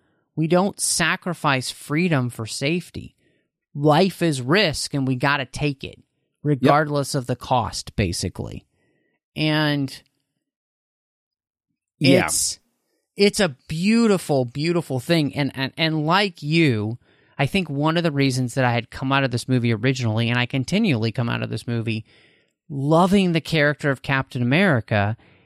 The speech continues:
Speaker 1: is that he is willing to stand for the best of what America has always stood for.
Speaker 2: Right.
Speaker 1: Which is freedom and liberty, truth and justice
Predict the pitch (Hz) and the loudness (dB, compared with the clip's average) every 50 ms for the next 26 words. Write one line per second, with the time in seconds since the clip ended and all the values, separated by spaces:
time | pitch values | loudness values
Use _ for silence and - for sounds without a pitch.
0 | _ _ _ - 147 156 143 139 147 143 123 - - 135 - 165 170 156 160 165 | _ _ _ -2 0 0 0 0 0 -2 -2 -2 -6 -8 -6 -6 -4 -2 -2 -2
1 | 135 127 127 139 147 160 165 156 147 135 131 - - - 147 139 139 143 143 135 | -2 -2 0 0 2 2 2 0 -2 -2 -4 -4 -4 -2 -2 -2 0 -2 -2 -4
2 | - - 135 131 131 131 127 120 - - _ _ - - 131 127 131 113 110 - | -6 -4 -2 0 0 2 0 -2 -4 -6 _ _ -14 -8 -4 -4 -4 -4 -2 -2
3 | - 135 131 131 - - - 156 127 120 127 127 117 - 120 117 117 113 113 117 | -2 -2 -2 -2 -4 -4 -4 -6 -4 -2 -2 -2 0 -2 -2 -2 0 0 0 -2
4 | - - 127 120 117 113 123 120 - - - 113 117 120 123 120 113 110 104 - | -2 -4 -8 -6 -6 -6 -8 -8 -8 -6 -2 0 0 2 2 0 -2 -4 -6 -6
5 | - - 113 107 101 - - 110 - - 110 - _ _ _ _ _ _ _ _ | -6 -4 -6 -6 -6 -10 -12 -12 -12 -12 -14 -18 _ _ _ _ _ _ _ _
6 | _ _ _ - 104 98 85 82 - - _ _ _ - 139 139 131 - 135 120 | _ _ _ -4 -2 0 0 -2 -2 -6 _ _ _ -2 -2 0 0 0 -2 -4
7 | - - - 165 165 165 165 160 160 156 151 139 - 135 127 127 131 135 131 123 | -4 -6 -4 0 0 2 2 2 2 2 0 -2 -4 -4 -4 -2 0 0 0 2
8 | 135 127 120 123 120 117 113 117 - _ _ _ - - - - 156 147 143 139 | 0 0 0 0 -2 -2 -4 -6 -10 _ _ _ -18 -10 -4 0 2 2 2 0
9 | - - - 135 120 110 127 120 113 113 - - 123 113 107 - - | -2 -4 -4 -4 -2 0 0 0 0 0 -2 -4 -6 -6 -6 -8 -10